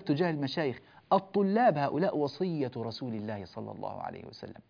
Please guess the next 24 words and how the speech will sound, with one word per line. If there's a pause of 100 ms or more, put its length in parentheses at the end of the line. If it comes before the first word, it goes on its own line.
(360)
فلا
يليق (380)
بالمتعلم، (520)
آه،
الذي
أخذ
العلم
ولقي
الشيوخ (100)
أن
يكون
متكبرا
على
الناس (380)
أو
يتعالى
بعلمه. (400)
من
أين
يشعر (140)
أنه
جاء
بهذا
العلم؟